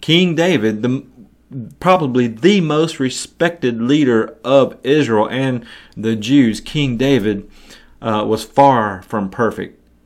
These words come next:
And yet God said, "He's a man after my own heart." And God uses this situation to usher in the Messiah. Then we have Solomon. Solomon was, uh, he asked for wisdom. He's known to be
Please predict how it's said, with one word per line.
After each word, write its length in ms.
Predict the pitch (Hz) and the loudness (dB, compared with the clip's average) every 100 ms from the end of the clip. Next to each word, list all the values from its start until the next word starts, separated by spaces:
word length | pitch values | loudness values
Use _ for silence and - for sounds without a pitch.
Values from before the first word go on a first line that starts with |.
| _ | _
And 220 | - 107 113 | -6 -2 0
yet 340 | 110 - - _ - | 0 -2 -10 _ -6
God 260 | 117 113 | -2 -2
said, 140 | 113 104 | -2 -4
"He's 160 | 110 | -2
a 60 | 107 | -4
man 440 | 104 110 104 95 - | -4 -2 -2 -6 -6
after 260 | 113 113 | -8 -6
my 160 | 104 104 | -6 -4
own 160 | 104 101 | -4 -4
heart." 260 | 117 110 | -4 -4
And 180 | 110 110 | -6 -4
God 400 | 117 120 101 92 - _ | -2 0 -2 -6 -16 _
uses 720 | - 95 131 226 185 151 131 | -12 -4 2 4 4 2 -2
this 220 | 131 135 - | -2 -4 -2
situation 920 | 139 - 120 135 143 - 98 95 - _ _ _ _ - | -4 -2 0 2 0 -2 -8 -10 -14 _ _ _ _ -6
to 260 | 113 117 - | -2 0 0
usher 420 | 135 135 139 107 | -2 0 -2 -4
in 440 | 107 104 101 104 _ _ _ | -4 -4 -6 -10 _ _ _
the 140 | 104 104 | -6 -4
Messiah. 420 | 113 131 113 110 | -4 -2 0 2
Then 140 | 135 | 2
we 120 | 147 143 | 2 2
have 160 | 131 | 0
Solomon. 720 | - 139 147 165 120 117 143 - - _ | 0 4 4 4 0 -2 -6 -14 -20 _
Solomon 580 | - 139 139 160 143 127 | -2 4 6 4 0 -2
was, 200 | 120 113 - | -2 -4 -6
uh, 460 | 127 107 98 - - | -4 -2 -4 -8 -6
he 160 | 120 123 | -2 2
asked 240 | 135 139 | 2 0
for 120 | 117 | 0
wisdom. 380 | 113 131 143 143 | 2 2 2 0
He's 180 | 123 113 | -2 0
known 220 | 123 135 | -2 -2
to 60 | 117 | 0
be 320 | 127 127 | 2 0